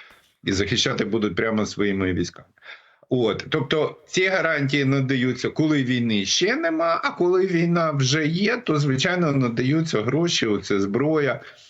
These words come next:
підготовка кадрів, розвідінформація, тобто ті безпекові угоди, які ми підписали з Сполученими Штатами Америки, Великобританією, там, іншими країнами Рамштайн.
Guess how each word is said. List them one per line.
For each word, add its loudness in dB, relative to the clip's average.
підготовка -2
кадрів, 0
розвідінформація, -2
тобто -2
ті -2
безпекові 0
угоди, 2
які 0
ми 2
підписали 0
з -6
Сполученими 0
Штатами 0
Америки, 0
Великобританією, 0
там, 0
іншими 0
країнами 0
Рамштайн. -4